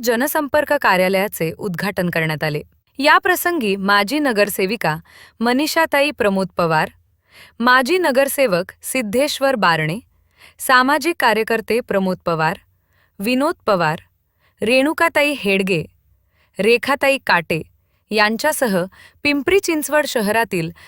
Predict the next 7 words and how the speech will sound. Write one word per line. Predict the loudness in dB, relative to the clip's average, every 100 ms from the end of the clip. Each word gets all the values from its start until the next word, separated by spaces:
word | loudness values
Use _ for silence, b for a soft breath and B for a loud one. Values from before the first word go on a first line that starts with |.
| B -4
भाजपचे | 2 2 2 0 0 0
पदाधिकारी, | 0 2 2 0 0 -2 -2 -8 _ _ _ _ 2
कार्यकर्ते, | 4 4 2 0 0 -6 -6 -12 _ _ _ 2
आजी | 4 4 0
माजी | 0 0 0
नगरसेवक | 0 0 0 0 0 0 -4 b b b
व | -2